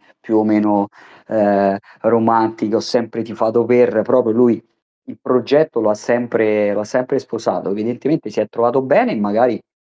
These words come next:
è quella realtà, ci sono, no, storie che poi sono, eh, particolari, no, di sport dove si fa bene i-, magari solo in una determinata situazione, e speriamo che questo possa verificarsi con,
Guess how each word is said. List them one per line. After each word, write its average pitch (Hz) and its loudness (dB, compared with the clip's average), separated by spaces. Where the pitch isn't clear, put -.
è - -14
quella 131 2
realtà, 139 0
ci - -10
sono, 113 -2
no, 113 -4
storie 113 -2
che 104 -6
poi 110 -2
sono, 104 -4
eh, 101 -4
particolari, 120 2
no, 104 -2
di 107 -4
sport 139 0
dove 110 0
si 110 -8
fa 110 -2
bene 117 -2
i-, 120 -4
magari 120 -4
solo 120 -4
in 113 -6
una 117 -4
determinata 113 -2
situazione, 190 -2
e 98 -12
speriamo 110 -6
che 101 -10
questo - -8
possa 104 -2
verificarsi 113 0
con, 110 0